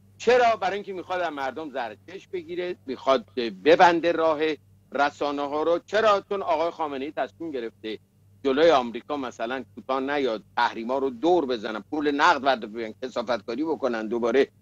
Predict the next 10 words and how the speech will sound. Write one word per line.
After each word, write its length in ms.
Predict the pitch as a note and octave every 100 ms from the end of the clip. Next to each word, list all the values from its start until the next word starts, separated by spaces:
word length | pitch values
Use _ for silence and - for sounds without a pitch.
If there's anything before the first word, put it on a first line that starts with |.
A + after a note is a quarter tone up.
| _ -
پول 180 | G3 F3
جابجا 480 | E3+ C#3+ C3+ D3+
کنن 380 | D#3+ F#3+ G3+ G3+ D#3+
و 120 | A#3
مردم 380 | G#3 C#3+ C3 E3
هم 100 | E3
بترسونه، 680 | E3+ D#3+ D#3 - D#3+ E3 - _ - -
چون 100 | F3
ایشون 240 | D3+ D#3+
معتقد 680 | D#3 C#3 C3 A#2 C3+ D#3